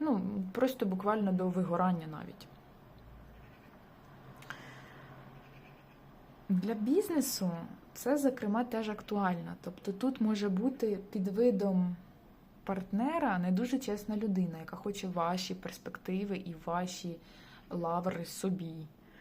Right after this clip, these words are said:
Тут під видом працівника може бути людина, яка захоче переманити ваших клієнтів. Тобто тут по помірності не приймайте ніяких різких рішень.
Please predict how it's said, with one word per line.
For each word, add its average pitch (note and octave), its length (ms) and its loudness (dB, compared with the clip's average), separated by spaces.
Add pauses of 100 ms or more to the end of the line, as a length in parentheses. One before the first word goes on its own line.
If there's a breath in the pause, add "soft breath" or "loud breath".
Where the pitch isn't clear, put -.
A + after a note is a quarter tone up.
(520 loud breath)
Тут G#3 260 -2
під G3 160 0
видом G#3 420 2
працівника G#3 920 2
може G#3 280 2
бути F#3+ 240 2
людина, G3 340 2
яка F#3 300 0
захоче A3+ 420 0
переманити F#3 600 2
ваших F#3+ 360 -2
клієнтів. F#3 720 0 (100)
Тобто - 280 -6
тут E4+ 420 2 (120)
по G3 200 2
помірності F#3+ 960 2
не A#3+ 260 4
приймайте F#3+ 840 2
ніяких F#3 880 0 (760)
різких F#3 600 -4
рішень. F3+ 460 -8